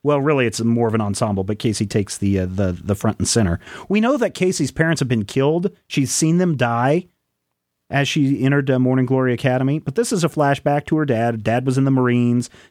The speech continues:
Dad's teaching her to be kind of a big tomboy and do what Daddy wants to do 'cause she's Daddy's girl. And she's got a lot of pressure to perform and, and be strong and do all this stuff. She's not strong enough to have a boyfriend, though. She breaks up with, uh, with Hunter,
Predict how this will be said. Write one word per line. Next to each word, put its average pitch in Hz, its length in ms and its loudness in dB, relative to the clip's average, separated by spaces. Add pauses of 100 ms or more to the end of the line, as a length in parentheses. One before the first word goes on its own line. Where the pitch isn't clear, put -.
Dad's 131 300 0
teaching 139 280 0
her 127 80 2
to 123 80 0
be 127 120 0
kind 135 180 0
of 123 80 -2
a 120 40 0
big 123 220 -2
tomboy 123 600 0
and 117 100 0
do 123 140 0
what 127 160 -2
Daddy 113 320 0
wants 120 280 -2
to - 80 -8
do 110 220 0
'cause 120 180 -4
she's 127 240 0 (360)
Daddy's 113 420 2
girl. 107 540 0 (420)
And 110 460 2
she's 123 100 -6
got 143 120 2
a 127 40 2
lot 123 140 2
of 113 80 -6
pressure 113 280 -2
to 110 60 -2
perform 107 480 0
and, 104 260 -2 (120)
and 104 160 0
be 107 160 0
strong 107 480 0
and 101 80 0
do 101 120 0
all 95 140 -2
this 90 200 -6
stuff. - 340 -12 (300)
She's 269 200 0
not 220 160 2
strong 165 240 2
enough 143 180 2
to 135 80 0
have 131 120 2
a 113 40 0
boyfriend, 113 480 0
though. 101 100 0
She 160 160 0
breaks 131 340 0
up 120 180 -2
with, 113 320 -2
uh, 101 200 -2
with 101 180 -4
Hunter, 143 480 0